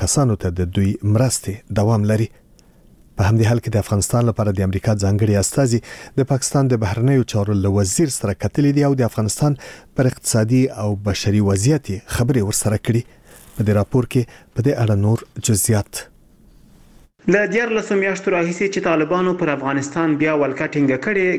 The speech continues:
Speaker 2: ګڼو ادارو په دغه هیواد کې د بېوزلۍ د پراخېدو او اقتصادي رکود په باب راپورونه ورکړي دي.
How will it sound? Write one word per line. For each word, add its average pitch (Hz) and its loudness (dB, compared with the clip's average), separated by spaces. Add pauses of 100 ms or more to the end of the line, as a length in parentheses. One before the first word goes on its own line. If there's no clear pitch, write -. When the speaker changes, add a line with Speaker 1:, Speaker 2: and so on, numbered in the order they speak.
(120)
Speaker 2:
ګڼو 202 0
ادارو 156 0 (100)
په 156 -2
دغه 151 0
هیواد 165 0
کې 185 -2
د 165 0
بېوزلۍ 147 2
د 147 -2
پراخېدو 143 0
او 180 2
اقتصادي 147 -4
رکود 185 -2
په 165 0
باب 175 -4 (160)
راپورونه 143 0
ورکړي 127 -2
دي. 143 2